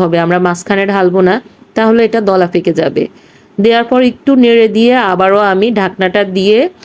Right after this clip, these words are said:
দুই মিনিট রান্না করে এবার হিটটা বন্ধ করে দিয়ে ঠান্ডা হওয়ার জন্য অপেক্ষা করব। ঠান্ডা হওয়ার পর একটা সার্ভিং ডিশে এভাবে সুন্দর করে সাজিয়ে নিয়ে আমরা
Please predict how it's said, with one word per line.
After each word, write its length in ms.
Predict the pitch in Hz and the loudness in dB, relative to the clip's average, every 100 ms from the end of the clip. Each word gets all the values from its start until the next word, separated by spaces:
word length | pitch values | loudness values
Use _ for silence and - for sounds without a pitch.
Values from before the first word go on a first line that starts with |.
| - - - | -20 -20 -4
দুই 120 | 226 | 0
মিনিট 280 | 240 240 247 247 | 2 2 0 -2
রান্না 280 | 202 196 208 220 | -2 0 0 0
করে 220 | 240 208 233 220 | 2 2 2 2
এবার 240 | 185 214 370 - _ _ _ _ _ _ _ | 0 0 -2 -8 _ _ _ _ _ _ _
হিটটা 340 | - 220 - 233 | -4 -4 0 0
বন্ধ 280 | 208 185 190 214 | 0 0 0 2
করে 160 | 220 220 | 2 2
দিয়ে 200 | 208 226 226 | 2 0 0
ঠান্ডা 260 | 220 190 190 | -4 -2 0
হওয়ার 180 | 185 180 | 0 0
জন্য 180 | 185 185 185 | 0 0 0
অপেক্ষা 300 | 180 170 170 - | -2 -4 -6 -2
করব। 180 | 165 160 165 208 | -2 0 -2 -2
ঠান্ডা 260 | 196 208 | -2 -2
হওয়ার 300 | 226 233 247 247 220 | 0 0 0 -2 0
পর 180 | 196 240 - _ _ - - - - | 0 -2 -8 _ _ -20 -20 -20 -8
একটা 160 | 233 277 262 | -4 -4 -4
সার্ভিং 320 | 220 185 185 220 233 | -2 0 0 0 0
ডিশে 220 | 240 247 | 0 0
এভাবে 240 | 214 208 226 233 | 0 0 0 -2
সুন্দর 300 | 240 226 240 | -2 0 0
করে 220 | 240 247 247 - | 0 0 0 -2
সাজিয়ে 380 | 196 175 196 202 | -4 -2 0 2
নিয়ে 200 | 196 196 | 2 2
আমরা 140 | 175 | 0